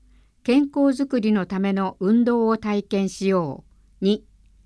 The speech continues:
稲北コミュニティセンター。八月五日金曜、音楽レクリエーションを楽しもう。稲北コミュニティセンター。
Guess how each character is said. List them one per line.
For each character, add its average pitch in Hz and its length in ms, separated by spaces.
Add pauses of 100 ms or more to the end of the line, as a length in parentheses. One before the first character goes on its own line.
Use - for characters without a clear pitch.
(400)
稲 233 280
北 208 340
コ - 160
ミ 208 60
ュ 233 40
ニ 254 180
テ 247 120
ィ 226 160
セ 233 180
ン 196 80
タ - 140
ー。 143 160 (1400)
八 269 320
月 262 280
五 220 240
日 202 240
金 220 360
曜、 185 380 (880)
音 277 260
楽 269 300
レ 240 100
ク 262 140
リ 285 160
エ 277 40
ー - 40
シ 269 120
ョ 208 60
ン 185 120
を 170 60
楽 185 260
し - 140
も 165 360
う。 - 0 (1000)
稲 240 260
北 214 320
コ 208 140
ミ 214 80
ュ - 20
ニ 262 200
テ - 140
ィ 240 120
セ 240 180
ン 190 100
タ - 160
ー。 151 140